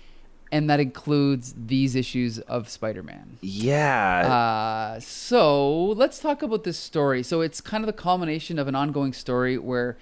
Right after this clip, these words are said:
Speaker 1: they've introduced Hydro Man, they've brought back Sandman, and at the end of the last issue, uh, they merged together into one giant monster, which I'd always heard about as a kid, what a cool story it was, what a cool idea. And now I've read it,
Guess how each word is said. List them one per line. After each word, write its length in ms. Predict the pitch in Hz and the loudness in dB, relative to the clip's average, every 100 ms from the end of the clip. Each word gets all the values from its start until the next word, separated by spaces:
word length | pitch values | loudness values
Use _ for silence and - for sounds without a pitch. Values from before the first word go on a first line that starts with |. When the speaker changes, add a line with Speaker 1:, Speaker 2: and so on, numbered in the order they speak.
| - - | -12 -6
Speaker 1:
they've 140 | 147 | -4
introduced 400 | 190 226 185 - | -4 -4 -6 -6
Hydro 360 | - 156 151 120 | -2 -2 0 -6
Man, 360 | 110 117 123 | -6 -8 -6
they've 160 | 127 123 | -6 -2
brought 260 | 147 143 - | -2 -2 0
back 280 | 143 156 | 0 0
Sandman, 580 | - 160 165 143 123 117 - - | -4 -2 0 0 -2 -4 -8 -10
and 60 | 127 | -6
at 80 | 127 | -4
the 120 | 147 156 | -2 2
end 200 | 170 180 | 2 2
of 100 | 151 | 0
the 100 | 131 | 0
last 500 | 127 135 160 - 117 | 2 2 0 -2 -8
issue, 460 | 101 110 107 123 - - - - - - - - | -6 -8 -6 -8 -12 -20 -20 -20 -20 -20 -20 -4
uh, 300 | 120 120 120 | 2 4 4
they 100 | 117 | 2
merged 380 | 139 147 170 - | 2 2 0 0
together 340 | 151 143 139 127 | 2 4 4 0
into 220 | 131 139 | -2 -4
one 400 | 120 135 139 135 | 0 0 0 -2
giant 340 | 123 127 127 | 0 0 0
monster, 400 | 131 131 135 139 | -2 -4 -4 -2
which 200 | 151 170 - | 0 0 2
I'd 180 | 170 160 | 2 2
always 380 | 180 208 233 | 4 4 2
heard 180 | - 196 | 0 0
about 180 | 180 180 | 2 2
as 80 | 143 | 0
a 40 | |
kid, 380 | - - 175 170 | -4 0 2 4
what 140 | 156 | 0
a 40 | - | -4
cool 400 | - 202 202 190 | -6 0 2 2
story 340 | - 180 175 | 0 0 2
it 60 | 160 | 2
was, 200 | 160 143 | 0 0
what 60 | |
a 40 | 131 | -4
cool 260 | - 170 | -2 2
idea. 460 | 165 131 135 143 147 - - - | 2 2 2 2 2 -4 -14 -4
And 100 | 143 | 2
now 120 | 165 | 4
I've 180 | 180 143 | 4 2
read 260 | 143 147 156 | 4 6 4
it, 180 | - | 0